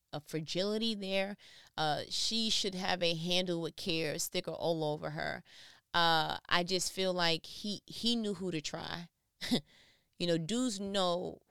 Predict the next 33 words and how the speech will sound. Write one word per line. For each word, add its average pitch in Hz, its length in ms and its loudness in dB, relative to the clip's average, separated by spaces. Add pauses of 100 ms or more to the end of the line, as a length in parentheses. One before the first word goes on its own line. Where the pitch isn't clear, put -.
who 202 120 -4
to 175 60 -2
give 175 200 0
the 160 60 0
lollipop 156 540 0
to 170 160 0
'cause 160 180 -4
he 196 60 -2
know 180 140 0
who 165 100 -2
the 165 60 -2
sucker 147 320 -4
is. 156 420 -10
You 180 60 0
understand? 175 360 0 (300)
And 175 400 6
no 190 300 2
disrespect 190 680 2
to 135 100 0
her, 170 420 4
but 160 320 0 (240)
you, 196 160 -2
you 233 220 4
ever 240 200 6
had 226 280 2
it 214 100 4
in 202 120 0
your 196 120 4
head 190 240 2
that 170 160 4
you - 60 -6
like, 160 320 2
"Woo, 480 540 12